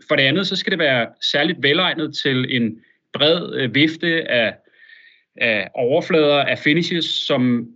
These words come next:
eksempelvis pulverlakering eller anodisering. Øhm, og, øh, og til sidst, øh, men ikke mindst, så skal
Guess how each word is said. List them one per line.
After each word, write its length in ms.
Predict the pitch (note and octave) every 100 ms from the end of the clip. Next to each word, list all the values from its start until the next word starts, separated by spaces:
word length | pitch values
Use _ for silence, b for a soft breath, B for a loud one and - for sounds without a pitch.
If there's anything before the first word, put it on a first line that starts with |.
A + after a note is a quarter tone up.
| _ -
eksempelvis 1080 | D3 - E3 D#3 D#3 C3+ A2+ C#3 A#2+ A#2 -
pulverlakering 880 | D3+ D#3+ E3+ - D#3+ D#3 D3+ D3+ C#3+
eller 460 | A#2+ G#2+ G#2 -
anodisering. 680 | - A#2+ A#2+ - E3+ E3 E3 - _ _ _ _ _ _ _ _ - -
Øhm, 720 | C3 B2 A#2 G#2 G2 F#2+ F#2 -
og, 420 | C#3 B2+ B2 A#2
øh, 120 | A2+
og 100 | A#2
til 100 | B2
sidst, 380 | C3 G3+ - - C3+
øh, 180 | C3+
men 120 | A#2+ C3
ikke 140 | C3+
mindst, 360 | D#3 F#3+ - -
så 180 | -
skal 380 | E3 - D3 C3+